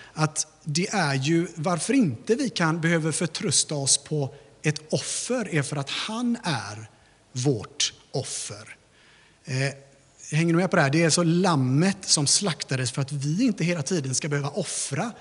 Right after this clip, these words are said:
i templet, utan vi, eh, eh, kan he-, helt och hållet tänka att det där är redan gjort. Och när Jesus säger detta så är det ju extremt omvälvande. Eh, och inte bara det,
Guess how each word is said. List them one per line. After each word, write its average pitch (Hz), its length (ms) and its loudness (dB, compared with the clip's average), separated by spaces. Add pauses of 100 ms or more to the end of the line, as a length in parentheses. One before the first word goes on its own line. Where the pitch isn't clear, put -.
(420)
i 156 220 2 (380)
templet, - 680 -2 (120)
utan 156 300 0
vi, 190 360 2 (460)
eh, 139 220 4 (640)
eh, 143 200 -2
kan 151 240 4
he-, - 500 -4
helt 196 280 2
och 165 60 -2
hållet 131 560 0 (160)
tänka 143 320 2
att 120 60 -8
det 139 80 -2
där 180 180 -2
är 277 40 2
redan 160 260 2
gjort. - 460 2 (180)
Och - 320 -2
när 175 60 8
Jesus 190 260 8
säger 226 280 8
detta 160 260 -2
så - 100 2
är 143 140 4
det 139 60 4
ju 147 160 2
extremt 170 840 4
omvälvande. 123 800 -4 (500)
Eh, 131 380 -2 (680)
och 185 160 -2
inte 196 220 2
bara 180 180 2
det, 170 280 0